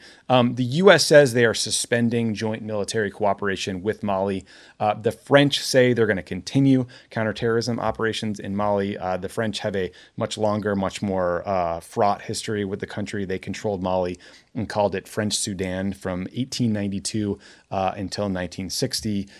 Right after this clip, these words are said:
Uh, Ben, you know, I remember all these meetings we were in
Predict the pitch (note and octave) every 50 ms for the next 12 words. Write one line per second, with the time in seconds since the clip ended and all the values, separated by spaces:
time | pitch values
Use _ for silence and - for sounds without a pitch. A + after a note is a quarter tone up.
0 | - _ - A#2+ A2+ A2 G#2 A2 - C3 A#2 - E3 D3+ D3 C#3+ C#3+ - F#3+ C#3+
1 | A#2 G2+ G2+ - - - - - - - D#3+ C3+ C3+ C#3+ D3 D3 D3 D3 C3 B2
2 | G#2+ F#2+ A#2+ A#2+ A#2 A#2+ A#2 G#2 G#2 G#2+ A2+ A2+ G#2+ G#2+ A2 A2 A2 G#2+ G#2+ G#2+
3 | G#2 G#2 G2+ G2+